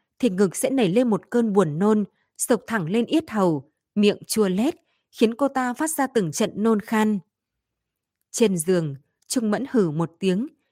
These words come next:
nhẹ nhàng lật người khiến Hoàn Thúy sợ tới mức mặt trắng bệch, sợ mình khiến cô ta tỉnh giấc. Nhưng sau khi xác định cô ta không tỉnh lại, thì Hoàn Thúy vẫn không yên tâm, vì vậy vội vàng đứng dậy, đẩy cửa phòng bước ra bên ngoài.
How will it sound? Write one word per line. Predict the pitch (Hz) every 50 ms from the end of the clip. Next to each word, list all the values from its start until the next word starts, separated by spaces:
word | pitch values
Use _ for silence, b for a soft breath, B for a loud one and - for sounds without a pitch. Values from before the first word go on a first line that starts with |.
| _ _ -
nhẹ | 247 254 -
nhàng | - 196 196 185 175 175
lật | 185 190 - -
người | 170 180 180 175 165 151
khiến | 135 - 208 196 247 277
Hoàn | 294 208 151
Thúy | - - 175 180 220
sợ | - - 254 - -
tới | - 202
mức | 220 277 320 - -
mặt | 214 185 139 -
trắng | - - 175 185 233
bệch, | 240 247 175 131 - _ _ _ _ _ _ _ _ _
sợ | - - - 220 160
mình | 156 190 185 170 156 151
khiến | - - 180 196
cô | - 247 226
ta | - 226 208 196
tỉnh | - - 196 165 135
giấc. | 131 - 254 311 - - _ _ _ _ _ _ _ _ _ _ _ _ _ _ _
Nhưng | - 208 208 202 196 185
sau | - 240 208 180
khi | - 226 214 180
xác | - - - - - 220
định | 202 180 - - _ _ _ _ _
cô | - 269 254
ta | 262 247 247 233
không | - - 247 226
tỉnh | - 233 185 147 139
lại, | 160 175 165 151 - _ _ _ _ _ _ -
thì | 254
Hoàn | 214 190 214 202 175 156
Thúy | - 190 180 202 240
vẫn | 233 - 247
không | - - 269 233
yên | - 233 220 208 -
tâm, | - 220 214 214 208 - _ _ _ _ _ _ _ -
vì | 240 226 185
vậy | - 208 196
vội | 143 180 214 156
vàng | 151 208 190 170 151
đứng | 151 185 214
dậy, | 269 - 269 214 170 - - _ _ _ _ -
đẩy | 214 220 180 147 -
cửa | - 185 151 - -
phòng | 202 185 165 147 139
bước | - 220 285 320 -
ra | - - 214 202
bên | 190 208 190 175 165
ngoài. | 175 180 170 165 151 143 135